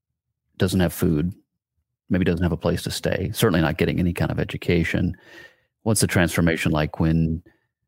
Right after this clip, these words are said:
when they get those things, right? So then once they've, you guys have had the chance to work with them there at Circle of Hope International in Malawi, you get the chance. What's it like on, on the other side of it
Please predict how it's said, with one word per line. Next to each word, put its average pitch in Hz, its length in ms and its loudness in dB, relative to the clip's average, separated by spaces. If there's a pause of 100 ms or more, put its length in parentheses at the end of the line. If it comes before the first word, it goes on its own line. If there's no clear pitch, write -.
(320)
when 87 160 2
they 85 80 4
get 85 280 0
those 80 220 0
things, - 400 -6
right? 82 220 0
So - 140 -2
then 82 280 2
once 90 340 0
they've, 85 380 0 (180)
you 87 140 -4
guys 87 180 2
have 87 100 -2
had 87 160 0
the 85 80 0
chance 85 300 0
to 85 80 0
work 85 260 0
with 87 80 0
them 82 140 2
there 82 220 2
at 80 120 -2
Circle 82 320 -2
of 80 80 -4
Hope 82 240 0
International 82 680 0 (140)
in 85 80 0
Malawi, 82 600 2 (200)
you - 80 -6
get 90 280 0
the 90 80 -2
chance. 80 420 0
What's 113 160 0
it 131 80 2
like 107 200 2
on, 92 220 2 (420)
on 90 80 2
the 90 200 0
other 92 260 2
side 80 380 0
of 80 100 -2
it 80 140 2